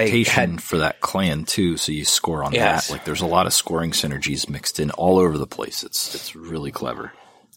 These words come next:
Speaker 2: Yeah. There was a, there's a lot in this game.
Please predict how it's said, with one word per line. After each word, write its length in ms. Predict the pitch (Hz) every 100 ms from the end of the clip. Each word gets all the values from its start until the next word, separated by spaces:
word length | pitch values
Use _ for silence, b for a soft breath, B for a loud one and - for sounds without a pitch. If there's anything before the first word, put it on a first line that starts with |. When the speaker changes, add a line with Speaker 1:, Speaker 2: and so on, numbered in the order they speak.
| _
Speaker 2:
Yeah. 300 | 107 113 98 b b b b b _ _
There 180 | - 127
was 160 | 131 120
a, 160 | 110 104
there's 200 | 135 131
a 120 | 110
lot 800 | 107 101 104 92 92 85 - - - _ -
in 180 | 101
this 220 | 90 85 -
game. 520 | - 92 87 78